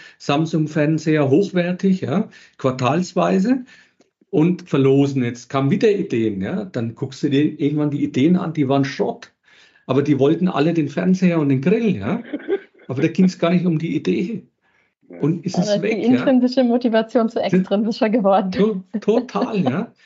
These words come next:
Speaker 1: Und dann kamen Ideen, dann konnte derjenige das aber nicht entscheiden, dann ging's woanders hin, dann ging's weiter, es hat sich nichts bewegt, ja. Und heute, ich sag mal, wenn einer eine Idee hat, dann machen die das.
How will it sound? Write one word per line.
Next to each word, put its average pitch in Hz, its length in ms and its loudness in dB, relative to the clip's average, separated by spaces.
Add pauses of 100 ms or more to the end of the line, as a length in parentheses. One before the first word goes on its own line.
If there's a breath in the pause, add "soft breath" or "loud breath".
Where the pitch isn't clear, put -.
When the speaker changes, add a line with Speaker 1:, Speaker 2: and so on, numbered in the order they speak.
(240 soft breath)
Speaker 1:
Und 165 260 -2
dann 190 380 0
kamen 180 360 0
Ideen, 190 600 0
dann 175 240 -2
konnte 170 300 0
derjenige 160 400 2
das 160 140 -2
aber 147 120 -2
nicht 139 160 -2
entscheiden, 190 540 0
dann 180 100 4
ging's 147 260 -2
woanders 196 440 2
hin, 185 100 4
dann 170 140 -2
ging's 151 260 0
weiter, 190 320 0
es 165 140 0
hat 170 100 -2
sich 170 220 -2
nichts - 320 0
bewegt, 180 560 0
ja. 123 280 -6 (540 loud breath)
Und 135 220 2
heute, 175 340 2
ich 190 240 -2
sag 165 140 2
mal, 160 100 4
wenn 160 140 0
einer 165 260 0
eine 160 140 4
Idee 147 340 2
hat, 170 140 -2
dann 127 160 2
machen 190 280 2
die 196 120 2
das. 247 360 0